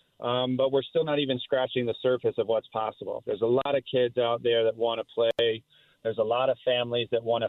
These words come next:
find a safe, welcoming, um, and supportive community to be a part of. And so we're just trying to work with other organizations to, to build something even bigger and stronger.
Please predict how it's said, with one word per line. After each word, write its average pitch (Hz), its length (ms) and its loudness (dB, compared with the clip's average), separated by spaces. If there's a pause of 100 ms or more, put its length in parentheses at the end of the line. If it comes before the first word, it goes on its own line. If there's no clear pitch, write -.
(160)
find 123 580 2 (100)
a 120 80 2 (160)
safe, 120 380 2
welcoming, 117 880 0 (460)
um, 110 500 0
and 113 240 0
supportive 120 440 0 (100)
community 120 500 0
to 113 80 -8
be 110 120 2
a 107 40 2
part 120 340 0
of. 117 380 2 (460)
And 117 400 -4
so 123 220 2
we're 117 200 0
just 135 300 -2
trying 135 500 0
to 135 460 2 (580)
work 131 400 0
with 139 220 0
other 131 180 2
organizations 135 920 2 (440)
to, 139 220 4 (100)
to 127 80 0
build 131 320 2
something 139 460 0
even 131 280 0
bigger 139 360 0
and 131 160 -2
stronger. 131 500 -4